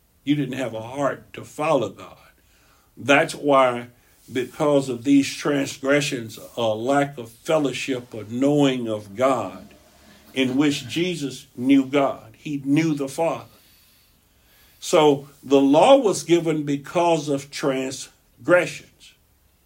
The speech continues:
We were trans-, so the law didn't come to some four hundred years after Moses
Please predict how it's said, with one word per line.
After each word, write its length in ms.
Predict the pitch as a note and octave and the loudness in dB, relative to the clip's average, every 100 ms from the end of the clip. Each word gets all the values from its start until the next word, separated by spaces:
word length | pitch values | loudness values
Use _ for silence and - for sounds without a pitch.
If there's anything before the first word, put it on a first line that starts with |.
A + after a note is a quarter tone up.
| _ _ _ _ - | _ _ _ _ -6
We 280 | C3 D3+ | 2 2
were 180 | C#3+ C3+ | 2 -2
trans-, 380 | - D3 C#3 C3+ - _ | -2 0 0 0 -12 _
so 240 | - E3 | -4 -2
the 100 | D3 | 2
law 320 | C#3 D3 B3 A#3 | 4 4 4 2
didn't 360 | F#3 F3 C#3+ | 0 -2 -6
come 280 | - A3+ C4+ | -8 -6 -6
to 80 | F#3+ | -8
some 360 | - D#3+ D3+ C#3+ - | -6 -6 -6 -12 -2
four 260 | F#3 A3 | 2 2
hundred 340 | A#3+ A#3 B3 G3 | 2 -4 -8 -6
years 500 | B3+ B3 G#3 G3 - - | -4 0 -2 -4 -12 0
after 680 | F#3 C#4+ C#4 - - E3 F#3+ _ _ _ _ _ _ _ _ _ D3 D3 _ _ _ _ _ _ _ _ _ _ _ _ _ _ _ _ _ - | 2 2 -2 -12 -14 -14 -16 _ _ _ _ _ _ _ _ _ _ _ _ _ _ _ _ _ _ _ _ _ _ _ _ _ _ _ _ -4
Moses 720 | G3 C4 A#3 D#3 D3+ D3 | 0 0 -2 -4 -4 -6